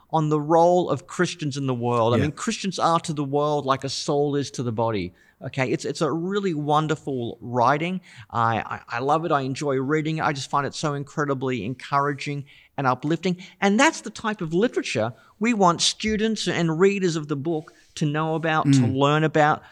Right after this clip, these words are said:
Speaker 2: Mm.
Speaker 1: so it can enrich both their knowledge of church history, but also, I think, also enrich and encourage them in their faith,
Speaker 2: Yeah.
Speaker 1: that after the New Testament, there is another vibrant generation and the, the fire is being passed on.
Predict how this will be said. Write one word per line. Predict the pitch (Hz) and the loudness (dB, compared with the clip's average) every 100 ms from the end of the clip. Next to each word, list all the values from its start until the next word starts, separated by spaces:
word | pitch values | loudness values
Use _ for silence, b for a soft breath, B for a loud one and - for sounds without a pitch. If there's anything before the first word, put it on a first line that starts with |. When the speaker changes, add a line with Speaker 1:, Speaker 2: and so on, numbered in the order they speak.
| b | b
Speaker 2:
Mm. | 120 | 0
Speaker 1:
so | 117 156 147 | 4 6 4
it | - 156 | 2 -2
can | 151 | -2
enrich | 160 160 214 - - | 0 0 0 -2 0
both | 165 160 | 0 0
their | 143 | 0
knowledge | 151 165 196 185 143 | 2 4 4 2 0
of | 131 - - | -4 -6 -2
church | - 131 - | 2 2 2
history, | 254 254 - 135 160 B B B | 0 -2 -2 -2 -4 B B B
but | - | 2
also, | 403 392 247 220 | 2 2 2 4
I | 240 | 2
think, | 214 175 - | 2 0 4
also | 226 262 - 180 | 4 4 6 4
enrich | - 180 180 175 240 - | 4 2 4 4 2 0
and | - | -2
encourage | 180 165 - 190 220 208 - | -2 -4 -4 0 0 -2 -4
them | 143 156 156 b - | -6 -6 -12 b -8
in | 156 160 | -4 0
their | 147 139 | 0 0
faith, | 139 - 165 107 - _ | -2 -4 -4 -4 -8 _
Speaker 2:
Yeah. | 143 120 | 0 4
Speaker 1:
that | 147 | 4
after | - 202 208 190 | 4 4 4 0
the | 165 | 2
New | 160 151 | 0 -2
Testament, | - 180 - 151 135 | -2 -4 -4 -6 -4
there | 165 | 0
is | 165 | 2
another | 156 151 165 156 135 | 2 2 2 2 2
vibrant | 131 139 151 156 139 135 - | 2 4 4 2 0 -2 -4
generation | 139 139 123 123 143 156 120 123 b b b | -6 -2 -2 -2 -4 -6 -8 -10 b b b
and | 131 139 | -6 -2
the, | 135 | -4
the | - 139 | -2 -6
fire | - 160 170 165 131 | -2 0 2 2 2
is | 135 | 0
being | 156 135 127 | -2 -2 -2
passed | 123 139 127 127 - | -4 -6 -4 -6 -6
on. | 123 107 98 | -6 -6 -8